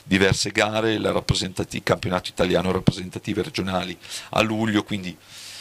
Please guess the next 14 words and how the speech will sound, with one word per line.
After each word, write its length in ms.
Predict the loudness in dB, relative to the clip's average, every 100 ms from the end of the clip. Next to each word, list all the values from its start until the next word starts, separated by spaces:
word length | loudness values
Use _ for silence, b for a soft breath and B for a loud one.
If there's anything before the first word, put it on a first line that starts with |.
| B B
forse 300 | 2 4 4
adesso 480 | 2 4 4 4 4
prenderemo 400 | 0 2 0 0
in 60 | -2
considerazione 600 | 0 2 2 2 2 0
di 80 | -2
fare 220 | 0 0
anche 200 | 0 0
una 260 | 0 0 -2
trasferta 680 | 0 0 4 2 2 -2
a 40 | 0
Sofia 440 | 2 4 2 -2
in 80 | -8
Bulgaria, 680 | -8 -4 -2 0 2 2